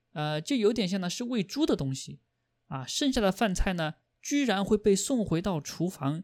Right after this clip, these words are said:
进行二次利用。哇，甚至连食用油也要拼尽全力用到一滴都不剩。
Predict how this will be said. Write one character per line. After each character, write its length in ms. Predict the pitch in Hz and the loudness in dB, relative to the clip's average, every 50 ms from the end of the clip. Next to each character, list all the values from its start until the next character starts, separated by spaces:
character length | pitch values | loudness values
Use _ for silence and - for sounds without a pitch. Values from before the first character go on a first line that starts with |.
| - _ _ _ _ | -12 _ _ _ _
进 200 | - - 262 220 | -2 2 2 2
行 220 | 190 - 180 196 220 - - | 2 2 0 -2 -2 -4 -2
二 200 | - 311 330 339 | 2 4 4 6
次 420 | 196 160 - - - - 185 160 147 | 4 2 0 -4 -2 0 0 0 2
利 200 | 156 165 156 143 | 2 0 0 0
用。 260 | 139 147 135 127 - _ _ _ _ _ _ _ _ _ _ _ _ _ _ _ _ | 0 -2 -2 -2 -6 _ _ _ _ _ _ _ _ _ _ _ _ _ _ _ _
哇， 300 | 147 143 143 143 135 131 | -2 -2 0 -2 -2 -4
甚 200 | - - 175 180 | -4 -4 -4 -4
至 100 | 170 165 | -4 -2
连 280 | 151 147 147 156 156 | -2 -2 -2 -2 -4
食 380 | 165 - - - - - 143 180 | -6 -8 -8 -6 -4 -2 0 2
用 220 | 247 269 233 175 | 2 2 2 2
油 340 | 143 135 131 151 180 202 208 - _ _ _ _ | 2 2 2 2 0 0 -2 -6 _ _ _ _
也 140 | - 139 139 | 0 2 2
要 180 | 170 170 143 | 2 2 0
拼 340 | 139 - - - 262 254 247 | -2 -4 -4 -4 -2 -2 -2
尽 240 | 226 269 220 165 143 | -2 -2 -2 -2 -2
全 600 | - - - - - 139 139 160 202 220 269 320 | -4 -8 -8 0 4 6 6 6 6 4 2 0
力 280 | 339 302 214 156 - - 196 | 0 2 0 0 -2 -2 -4
用 140 | 202 185 | -4 -2
到 220 | 180 185 165 165 - - | -2 -2 -4 -4 -4 -6
一 240 | 269 285 208 190 - _ _ | -8 -8 -8 -10 -12 _ _
滴 280 | - 370 381 381 370 | -10 -8 -4 -2 -2
都 160 | - - 277 247 | 0 2 0 0
不 160 | 226 - 151 | 0 0 -2
剩。 320 | 147 - - 98 90 - | 0 0 -2 -4 -4 -6